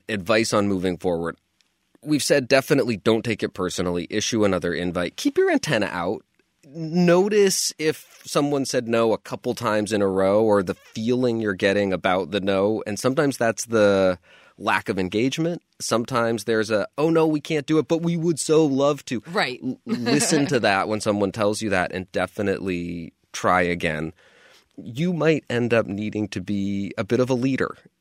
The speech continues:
Speaker 1: in this situation and embrace your identification as an extrovert, play that role, become that person that connects people in your community. I am sure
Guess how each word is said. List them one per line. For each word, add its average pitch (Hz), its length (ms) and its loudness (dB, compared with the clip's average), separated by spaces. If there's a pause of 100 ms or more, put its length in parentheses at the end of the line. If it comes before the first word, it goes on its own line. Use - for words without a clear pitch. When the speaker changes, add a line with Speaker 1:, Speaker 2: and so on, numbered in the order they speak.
Speaker 1:
in 104 160 0
this 95 140 0
situation 82 840 -2 (280)
and 113 480 2 (200)
embrace 117 720 -2
your 107 720 -2 (220)
identification 104 840 0
as 117 120 -2
an 120 100 0
extrovert, 85 640 -4 (160)
play 117 320 0
that 117 240 2
role, 92 320 2
become 127 440 -6
that 123 220 -4
person 92 420 -4
that - 160 -4
connects 101 460 -4
people 90 500 -4
in 92 200 0
your 90 100 2
community. 82 600 -2
I 95 240 0
am 104 280 -2
sure 98 640 -6